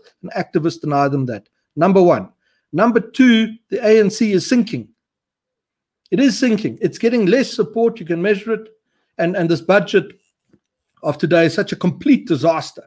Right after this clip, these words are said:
Running out of money always brings governments down. That is, I mean, some of the business press will be polite.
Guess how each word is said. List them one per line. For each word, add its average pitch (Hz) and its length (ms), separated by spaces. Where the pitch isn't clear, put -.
Running 175 260
out 170 100
of 160 140
money 170 200
always 165 220
brings 139 280
governments 120 540
down. 113 260
That 135 120
is, 180 220
I 277 160
mean, 190 420
some 190 180
of 175 60
the 165 60
business 156 340
press 156 240
will 147 80
be 147 140
polite. 135 500